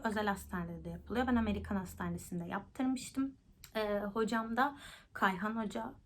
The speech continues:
jinekolog. Aynı aslında tüp, e, bebek tedavisindekine benzer bir şey oluyor.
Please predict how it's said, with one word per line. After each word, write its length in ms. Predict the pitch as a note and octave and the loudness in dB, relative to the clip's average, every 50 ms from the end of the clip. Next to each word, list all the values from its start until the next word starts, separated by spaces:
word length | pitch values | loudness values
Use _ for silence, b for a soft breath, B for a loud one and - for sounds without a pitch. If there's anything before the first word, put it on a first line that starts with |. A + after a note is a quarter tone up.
| _ _ | _ _
jinekolog. 720 | - F3+ F#3 F#3+ F#3 G3 - - G3 F#3 F#3 G#3+ C#4 - - - - - | -4 0 0 0 0 -2 -4 -4 -4 -2 0 -2 -2 -4 -10 -16 -2 4
Aynı 320 | - D#4 E4 D#4+ C#4 A#3 | 4 6 6 6 4 4
aslında 560 | A3 G#3 - - - A3 G#3+ A3 A#3 D4 E4 D#4+ - | 2 0 -4 -6 -4 -6 -4 -2 0 0 -2 -2 -6
tüp, 160 | - - - - - - - - - - - | -12 -16 -16 -16 -18 -20 -20 -20 -20 -10 -8
e, 400 | A3+ A3 G#3+ G#3+ G#3 G#3 G#3 G3 | -6 -4 -4 -4 -4 -4 -4 -2
bebek 300 | G#3+ G#3+ A3+ A#3 A3+ A3+ | -2 -2 -2 -2 -4 -2
tedavisindekine 1400 | - A#3+ G#3 A3 A3 A3 G#3+ G3+ G#3 - - - A3 G#3+ G#3+ - - A#3+ G#3 G#3 - - - A3+ A#3 A#3+ G#3+ G3+ | -2 0 4 4 4 4 4 0 -4 -4 -2 -2 -2 -2 -4 -2 -2 -2 -2 -2 -8 -6 0 2 2 4 4 2
benzer 440 | G#3 G#3 G3+ G3 A3+ A3+ A3 G#3 | 2 2 2 2 2 2 2 2
bir 60 | F3+ F3 | -2 -4
şey 200 | - - F3+ F3 - | -4 -4 -4 -4 -4
oluyor. 480 | E3+ E3 E3 F3 E3+ F#3 C4+ E4 F4 | -6 -4 -4 -2 2 2 2 2 2